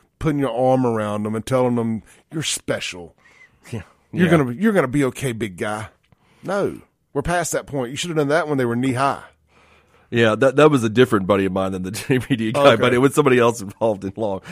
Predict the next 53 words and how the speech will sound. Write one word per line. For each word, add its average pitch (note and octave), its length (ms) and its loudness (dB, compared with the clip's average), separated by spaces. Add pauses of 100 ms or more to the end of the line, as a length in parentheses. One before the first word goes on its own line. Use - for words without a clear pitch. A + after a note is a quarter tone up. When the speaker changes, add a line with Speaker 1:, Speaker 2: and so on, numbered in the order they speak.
(320)
Speaker 2:
Anyway, A#2 440 4
yes, A2 360 0
but A#2+ 160 -6
that B2+ 160 0
is A#2 100 -4
a A2+ 60 -6
conversation G2+ 560 -6
I've F2+ 120 -8
had F#2+ 240 -8
with F2+ 120 -10
many, F#2 320 -8
I F#2+ 80 -12
mean, F2 180 -14
I'll F2 120 -10
just D#2+ 160 -20
be E2 80 -12
honest, F2 260 -10
with E2+ 80 -14 (100)
many F2+ 160 -10
people, F2+ 240 -12
that E2 140 -12
the F2+ 60 -10
only F#2 180 -6
way F2 220 -8
is D#2+ 220 -12
that E2+ 260 -10
kind F2 280 -10
of D#2 120 -12
force, D#2+ 600 -12 (360)
Speaker 1:
Yeah. C3+ 120 -12
Speaker 2:
you F#2+ 120 -6
know. D#2+ 380 -6
Um, F2 60 -16
Speaker 1:
Shock C3 360 -2
and C#3 100 0
all. C3+ 260 -2 (360)
Speaker 2:
Yeah, F#2 500 -2
it G#2 80 -4
was, G#2 220 -6
um, F2+ 480 -4
it's F#2 180 -10
just - 240 -8 (140)
that, G2 260 -8 (460)
you A2+ 160 -10
know, F2+ 280 -8 (800)
I A2 60 -6
mean, B2+ 140 -2
I'm D3 80 2
not C3+ 120 4
trying B2+ 180 0
to G#2 40 -6
say, G#2+ 240 -4
like, G2 200 -8